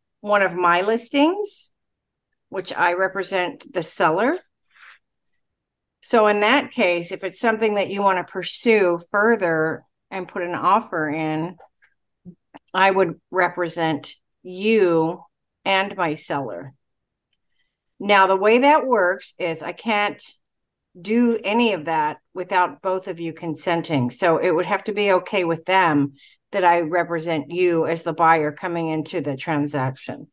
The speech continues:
And of course, I would be open and honest with you that, yes, it's my listing and I would represent the seller. However, should that happen,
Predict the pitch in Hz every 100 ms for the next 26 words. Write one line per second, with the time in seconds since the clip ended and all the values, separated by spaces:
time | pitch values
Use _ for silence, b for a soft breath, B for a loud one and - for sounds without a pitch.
0 | b b b b 190 175 170 156 - 160
1 | 147 - - _ _ _ - 185 175 160
2 | 170 - 175 175 165 151 151 165 156 160
3 | 147 214 220 175 160 160 165 160 156 _
4 | _ _ 190 190 165 165 - 156 151 170
5 | 175 - 117 143 - _ _ _ _ _
6 | 190 180 165 160 151 170 165 160 147 165
7 | 143 156 156 151 147 160 - 214 170 131
8 | 131 135 _ _ _ _ _ _ _ -
9 | 175 175 196 214 165 147 156 - _ _
10 | _ _ _ - - 185 185 175 - 220
11 | 262 - 165 165